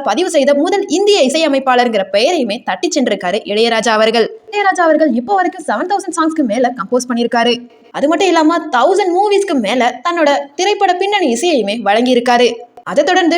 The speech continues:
ட்வென்டி தௌசண்ட்க்கும் மேற்பட்ட இசை நிகழ்ச்சிகள்ல உலகம் முழுதாவே இசையமைப்பாளரா கலந்திருக்காரு. இளையராஜா அவர்கள் அனைத்து வகையான இசை கருவிகளையுமே யூஸ் பண்றாரு. அதாவது மின்னணு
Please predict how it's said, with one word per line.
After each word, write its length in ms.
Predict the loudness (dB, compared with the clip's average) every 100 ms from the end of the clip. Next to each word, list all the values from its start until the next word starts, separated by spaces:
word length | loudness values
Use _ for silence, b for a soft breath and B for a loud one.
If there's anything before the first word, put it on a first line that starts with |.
| 0
ட்வென்டி 280 | -2 0 2
தௌசண்ட்க்கும் 440 | 2 2 0 0 0
மேற்பட்ட 360 | 0 0 0 2 0
இசை 140 | 2 2
நிகழ்ச்சிகள்ல 520 | 2 2 2 2 2 2 0 -4 0
உலகம் 280 | 2 2 2
முழுதாவே 420 | 2 2 2 0 -2 -2
இசையமைப்பாளரா 680 | -2 0 0 0 0 0 -4 B B
கலந்திருக்காரு. 520 | 0 2 4 4 4 4 0
இளையராஜா 400 | 0 2 2 2 0
அவர்கள் 280 | 2 0 -2 -4
அனைத்து 260 | -4 0 0
வகையான 260 | 0 0 0
இசை 140 | 0 -2 -2
கருவிகளையுமே 560 | -2 0 0 -2 -4 -4
யூஸ் 140 | -4 -2
பண்றாரு. 340 | 0 2 2 0 -4 -6 0
அதாவது 340 | 2 2 2 0 -4 -6
மின்னணு 340 | -4 -2 -2